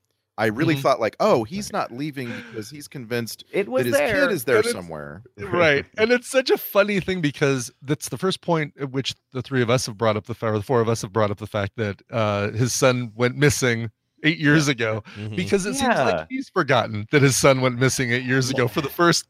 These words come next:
Speaker 2: you know,
Speaker 3: Yeah.
Speaker 2: <laughs> third of the
Speaker 3: Right, he,
Speaker 2: movie.
Speaker 3: he got snapped and he came back at the same age as he was. It was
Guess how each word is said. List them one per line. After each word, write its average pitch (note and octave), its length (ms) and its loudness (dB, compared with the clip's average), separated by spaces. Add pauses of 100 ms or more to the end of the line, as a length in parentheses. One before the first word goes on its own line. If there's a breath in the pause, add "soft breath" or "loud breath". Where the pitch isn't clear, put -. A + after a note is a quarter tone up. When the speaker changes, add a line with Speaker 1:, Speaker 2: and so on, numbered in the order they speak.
Speaker 2:
you E3+ 120 0
know, C#3+ 120 4
Speaker 3:
Yeah. E3+ 220 -4
Speaker 2:
<laughs> - 40 -20
third D#3+ 180 0
of C3+ 120 -2
the C3+ 60 0
Speaker 3:
Right, D#3 140 4
he, D#3 60 0
Speaker 2:
movie. B2 160 -6 (340)
Speaker 3:
he B3 80 0
got A3+ 240 6
snapped E3+ 560 2
and D3 80 -4
he D#3+ 80 -2
came D#3 280 -4
back C#3 280 2
at B2+ 60 -14
the A2+ 80 -10
same C3 420 -2
age A#2 300 0
as G#2+ 80 -10
he A#2 80 -2
was. A2 380 2
It D3 100 -4
was B2 440 -8